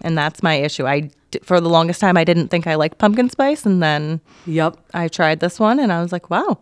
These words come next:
Speaker 2: See, this is why you own your own business then, because you're making it perfect for your customers.
Speaker 1: Oh, yeah. Even, like, I made a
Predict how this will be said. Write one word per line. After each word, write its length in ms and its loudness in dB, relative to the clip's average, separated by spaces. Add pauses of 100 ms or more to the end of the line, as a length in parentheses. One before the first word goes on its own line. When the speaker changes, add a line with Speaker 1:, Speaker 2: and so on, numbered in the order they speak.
(100)
Speaker 2:
See, 220 2
this 220 0
is 120 -2
why 160 2
you 140 2
own 120 2
your 140 0
own 120 0
business 360 -2
then, 280 -4
because 260 -4
you're 100 -2
making 240 -2
it 80 -6
perfect 380 -8
for 80 -6
your 160 -4
customers. 720 -10 (420)
Speaker 1:
Oh, 120 4
yeah. 200 4
Even, 300 2
like, 220 0
I 180 2
made 240 2
a 100 2